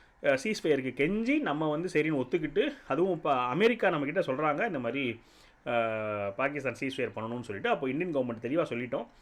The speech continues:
"நீங்க தலையிடாதீங்க, அவங்களுக்கு சீஸ்ஃபயர் வேணும்னா அவங்க எங்கிட்ட நேரடியா கேட்கட்டும், நீங்க உள்ள வந்து அவங்க கேட்கறாங்கன்னு சொல்லாதீங்கன்னு" சொல்லி வெளிப்படையா சொல்லி, பாகிஸ்தான் நேரடியா நம்மகிட்ட அவங்களுடைய டைரக்டர் ஜெனரல், நேரடியா நம்மளோட டைரக்டர் ஜெனரலுக்கு ஃபோன் பண்ணி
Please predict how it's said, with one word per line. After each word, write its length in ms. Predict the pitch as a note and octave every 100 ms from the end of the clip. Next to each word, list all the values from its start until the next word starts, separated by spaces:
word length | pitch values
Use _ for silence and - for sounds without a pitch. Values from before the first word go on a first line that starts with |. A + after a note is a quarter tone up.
| - - -
"நீங்க 260 | F3 A#3
தலையிடாதீங்க, 720 | G3+ B2+ D#3 C#3 A2 G#2+ F#3 C4
அவங்களுக்கு 560 | B2 D#3 A#3 A#3 G#3+
சீஸ்ஃபயர் 320 | G3+ A3+ B3 G#3
வேணும்னா 260 | F3+ A#3
அவங்க 340 | B3 F3+ C#4+ C#4+
எங்கிட்ட 220 | G#3+ A3
நேரடியா 440 | G#3+ F3+ F3+ G3
கேட்கட்டும், 500 | E3+ C#3 B2 G#2+ A#3
நீங்க 340 | E3+ A3 C4+ G#3+
உள்ள 220 | F3 F#3+
வந்து 180 | E3+ G#3+
அவங்க 200 | D#3+ D3+
கேட்கறாங்கன்னு 460 | D#3 D3+ D#3 D#3+
சொல்லாதீங்கன்னு" 440 | C3+ C#3+ C#3 C#3 C#3+
சொல்லி 260 | C#3+ B2+
வெளிப்படையா 360 | A#2+ C3 B2+ A2+
சொல்லி, 460 | - G2+ G#2+ - - - _ - - - -
பாகிஸ்தான் 440 | E3+ A3 A#3 A#3 E3
நேரடியா 540 | D3+ G3+ G3+ A3 F3+
நம்மகிட்ட 360 | C#3+ C3+ C3+ G3+
அவங்களுடைய 920 | D#3 B2+ C3+ C3 B2 A#2 A2 G#2+ G#2+
டைரக்டர் 380 | G#2+ B2 C3+ B2
ஜெனரல், 360 | A2+ G#2+ G#2+ G#2
நேரடியா 440 | A2+ C3 C#3+ A2+
நம்மளோட 160 | A#2+ C#3
டைரக்டர் 380 | B2+ A2+ A#2+
ஜெனரலுக்கு 340 | A#2 A2+ G2+ -
ஃபோன் 200 | B2 C3
பண்ணி 280 | A2 G#2+